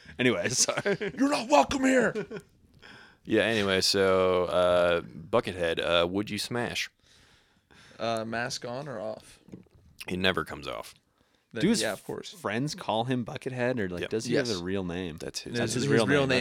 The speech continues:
Speaker 1: That's
Speaker 2: is
Speaker 1: his
Speaker 2: Buckethead.
Speaker 1: birth with a bucket. He's, like, Plankton's restaurant on his head,
Speaker 2: <laughs> Yep.
Speaker 1: always.
Speaker 3: The chum bucket.
Speaker 2: <laughs> Yeah.
Speaker 1: Yeah.
Speaker 2: I love that he's, like, changed it. Like, he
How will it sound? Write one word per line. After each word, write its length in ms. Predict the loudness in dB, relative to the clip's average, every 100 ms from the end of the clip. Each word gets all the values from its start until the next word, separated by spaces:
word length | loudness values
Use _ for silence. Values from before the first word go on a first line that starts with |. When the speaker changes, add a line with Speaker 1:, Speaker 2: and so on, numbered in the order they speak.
| 0
Speaker 1:
That's 20 |
Speaker 2:
is 100 | -4
Speaker 1:
his 20 |
Speaker 2:
Buckethead. 340 | -6 -10 -10 -4
Speaker 1:
birth 320 | -2 -2 -2
with 140 | -6
a 40 | -6
bucket. 400 | -8 -6 -8 -12 -12
He's, 180 | -12 -10
like, 160 | -14 _ _ _ _ _ _ _ _ _ _ _ _ _ _
Plankton's 640 | -8 -8 -8 -10 -12 -16 -20 _ _ _ _ _
restaurant 480 | -10 -8 -10 -10 -12
on 100 | -12
his 140 | -12 -12
head, 260 | -12 -12 -10
Speaker 2:
<laughs> 80 | -6
Yep. 140 | -6 -6 -14 -6
Speaker 1:
always. 480 | -4 -4 -6 -8
Speaker 3:
The 80 | -8
chum 200 | -2 -2
bucket. 280 | -2 -6 -6
Speaker 2:
<laughs> 0 |
Yeah. 480 | -6 -6 -6 -8 -8 -10
Speaker 1:
Yeah. 80 | -14 -16 _ _ _ _ _ _ _ _
Speaker 2:
I 120 | -4
love 160 | -2 -2
that 140 | -4
he's, 220 | -6 -8
like, 140 | -10 -10
changed 340 | -12 -12 -14
it. 80 | -16 -16
Like, 220 | -14 -14 -20 -20
he 160 | -12